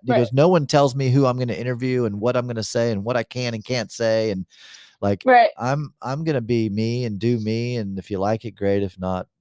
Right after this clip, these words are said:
Speaker 1: fine." Like, <laughs>
Speaker 2: Right.
Speaker 1: and I just
Speaker 2: Right.
Speaker 1: love that. I love that attitude. It's probably why I like Post Malone so much, which I, everybody knows this on my podcast. I,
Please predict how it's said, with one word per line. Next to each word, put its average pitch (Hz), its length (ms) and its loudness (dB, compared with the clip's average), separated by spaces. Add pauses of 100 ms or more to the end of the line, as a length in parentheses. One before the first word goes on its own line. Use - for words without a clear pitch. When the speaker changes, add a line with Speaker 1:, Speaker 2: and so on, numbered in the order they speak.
(140)
Speaker 1:
fine." 58 360 -10 (140)
Like, 85 160 -10 (260)
<laughs> - 140 -6
Speaker 2:
Right. 220 240 4 (540)
Speaker 1:
and 117 100 0
I 143 60 4
just 165 180 2
Speaker 2:
Right. 160 140 6
Speaker 1:
love 110 240 2
that. 104 240 0
I 127 80 2
love 131 460 4
that 117 200 4
attitude. 113 480 -4
It's 101 100 -8
probably 214 240 0
why 110 200 0
I 101 60 0
like 101 280 -4
Post 104 300 -4
Malone 95 360 -4
so 82 200 -6
much, 78 320 -10
which 95 140 -8
I, 90 160 -6 (100)
everybody 87 320 -10
knows 85 320 -10
this 85 240 -8
on 82 60 -10
my 82 100 -10
podcast. 87 520 -8
I, 85 100 -4